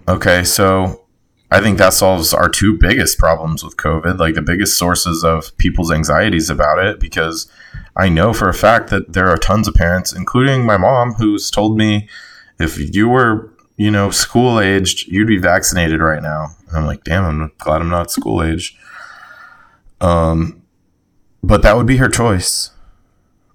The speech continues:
I'm her kid. So, yeah.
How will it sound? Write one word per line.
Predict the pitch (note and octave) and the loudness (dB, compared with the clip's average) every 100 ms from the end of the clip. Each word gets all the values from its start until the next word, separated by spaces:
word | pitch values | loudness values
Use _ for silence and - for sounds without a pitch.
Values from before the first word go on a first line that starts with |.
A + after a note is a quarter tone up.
| - | -4
I'm | D#2+ | 0
her | F#2 G2+ | 0 0
kid. | G#2 A#2 G2 - - - - - _ _ _ _ _ _ _ _ _ _ _ _ _ _ _ _ _ _ _ _ _ _ _ _ _ _ _ _ _ _ | 0 0 0 -4 -12 -12 -18 -20 _ _ _ _ _ _ _ _ _ _ _ _ _ _ _ _ _ _ _ _ _ _ _ _ _ _ _ _ _ _
So, | - F#2+ F2+ F2 G2 - _ _ _ _ _ | -4 0 0 -2 -6 -16 _ _ _ _ _
yeah. | G#2 F#2 | -2 -2